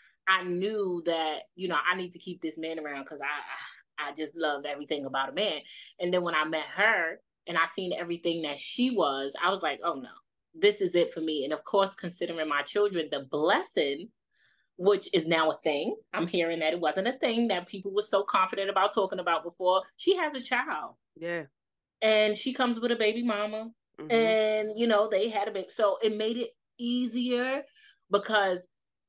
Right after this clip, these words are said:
Speaker 1: mm, bringing her, her baby was five months when she came into my life. So my kids are seeing this baby. They're not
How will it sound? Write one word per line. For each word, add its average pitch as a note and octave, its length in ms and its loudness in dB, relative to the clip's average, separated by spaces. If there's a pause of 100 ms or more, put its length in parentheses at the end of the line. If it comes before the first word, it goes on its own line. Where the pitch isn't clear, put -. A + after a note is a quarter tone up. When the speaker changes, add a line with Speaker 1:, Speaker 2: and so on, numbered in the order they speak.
Speaker 1:
mm, F3+ 420 -6
bringing G#3+ 320 2
her, G#3 240 2
her A3+ 200 -2
baby G#3 220 2
was F#3 160 -10
five F#3 340 2
months G3+ 380 -6
when E3+ 100 -6
she E3+ 120 -10
came D#3+ 240 -6
into D3+ 180 -10
my C#3+ 200 -2
life. C3+ 220 -8 (280)
So F#3 240 4
my F3+ 340 4
kids A3 260 2
are F3+ 60 -2
seeing F#3+ 320 -2
this E3+ 160 -2
baby. F#3 480 0
They're A#3 140 4
not C4+ 200 2